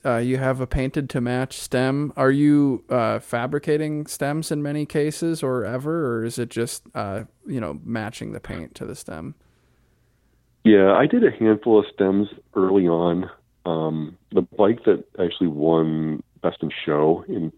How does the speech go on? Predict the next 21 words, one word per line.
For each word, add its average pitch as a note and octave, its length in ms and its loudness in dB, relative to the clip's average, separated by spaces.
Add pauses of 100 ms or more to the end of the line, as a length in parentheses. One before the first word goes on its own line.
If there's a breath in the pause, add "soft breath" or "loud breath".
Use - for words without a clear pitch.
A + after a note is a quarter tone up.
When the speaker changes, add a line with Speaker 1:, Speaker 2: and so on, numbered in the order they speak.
Speaker 2:
two F2 120 -2
thousand D#2+ 340 -2
ten D#2+ 260 -4
at E2 120 -2
the E2 80 2
Handbelt F#2 520 2
Show F#2+ 280 6
had E2+ 220 2
a D#2+ 100 4 (220)
custom - 420 -2
stem, D#2 500 0 (640 loud breath)
and E2+ 140 6
it F2 60 8
was F2 280 6
the, D#2+ 380 4 (440 loud breath)
I E2 80 0
think E2+ 160 2
it D#2+ 60 6
was D2+ 260 2
Darrell D#2 300 4
Llewellyn's, C#2+ 540 2